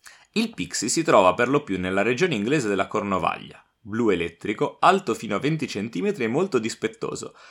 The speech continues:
Prova piacere nel praticare trucchi e scherzetti di ogni genere. Benché privo di ali, può volare e ha sollevato umani incauti per le orecchie, per depositarli in cima ad alti alberi ed edifici.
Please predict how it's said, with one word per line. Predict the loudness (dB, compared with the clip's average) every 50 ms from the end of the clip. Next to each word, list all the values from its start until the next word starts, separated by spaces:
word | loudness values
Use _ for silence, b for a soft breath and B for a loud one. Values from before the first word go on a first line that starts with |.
| b b b
Prova | 4 6 8 8 8 6 2
piacere | 2 2 2 2 2 2 0 0 0 0
nel | -2 -4 -6 -4
praticare | -2 -4 -4 -4 -4 0 2 2 2 2 0 -2
trucchi | 0 0 0 0 -2 -2 0 0
e | 0
scherzetti | 0 0 -2 -4 -6 -4 -4 -2 -2 -2 -4 -4 -8 -4
di | -2 0
ogni | 0 0 -2 -2 -2
genere. | 0 2 0 2 2 0 -2 -2 -6 -8 b b b b
Benché | b -2 0 0 0 0 2 0 0 2
privo | 2 -2 0 2 2
di | 2 4 6
ali, | 6 8 8 6 6 2 0
può | 2 2 2 4
volare | 6 6 8 10 10 10 8 6 2 2
e | 2 2
ha | 2
sollevato | 2 2 0 0 2 2 4 6 8 6 6 6 2 -2
umani | -2 2 6 6 6 6 4 0
incauti | -4 -4 2 4 6 6 6 4 2 -2 -2
per | 0 0 0 2
le | 2 2
orecchie, | 4 4 4 2 0 -6 -8 -8 -8 B B B B B
per | 0 2 2
depositarli | 2 0 -2 -2 0 0 -2 0 4 4 6 6 6 2 0 -2 -2 -4
in | -4 -4 -4
cima | -6 -4 -4 -2 2 2 2
ad | 6 6
alti | 4 4 4 0 2 2
alberi | 4 4 2 0 0 -2 0 0
ed | 0 0
edifici. | 0 -2 -4 -6 -6 -8 -8 -6 -4 -4 -4 -4 -4 -10